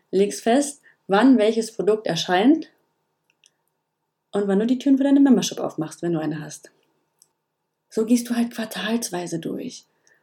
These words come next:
Dann legst du deine To-Dos fest und schaust, was muss im Monat passieren, was muss in der Woche passieren, was muss allen einzelnen Tagen passieren. Natürlich musst du hier auch dein Marketing berücksichtigen.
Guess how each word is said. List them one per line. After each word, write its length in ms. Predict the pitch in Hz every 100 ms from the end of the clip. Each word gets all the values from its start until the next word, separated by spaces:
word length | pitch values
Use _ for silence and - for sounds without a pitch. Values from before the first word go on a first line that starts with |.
| -
Dann 200 | 202 233
legst 200 | 240 240
du 40 |
deine 260 | 196 185 175
To-Dos 500 | 185 170 277 277 262
fest 540 | - 240 247 233 - _ -
und 140 | 175
schaust, 440 | 202 202 208 202 175
was 160 | 175
muss 160 | 170 170
im 140 | 170
Monat 480 | 220 240 247 240 240
passieren, 440 | 226 - 233 233 190
was 120 | 185
muss 140 | 165
in 80 | 170
der 180 | 165 170
Woche 220 | 202 190
passieren, 580 | - 190 - 190 190 190 - - -
was 160 | 320 311
muss 140 | 302
allen 300 | - 202 208
einzelnen 460 | - 160 165 180 170
Tagen 320 | - 156 151
passieren. 500 | 156 - 160 151 151 _ _ _ _ _ - _ _ _ _ _ _ _ _ _ _ -
Natürlich 340 | 185 208 214
musst 180 | 202 196
du 40 | 190
hier 180 | 175
auch 80 | 170
dein 180 | - 151
Marketing 540 | 143 - 202 196 214
berücksichtigen. 880 | 208 220 220 233 233 - 277 294 302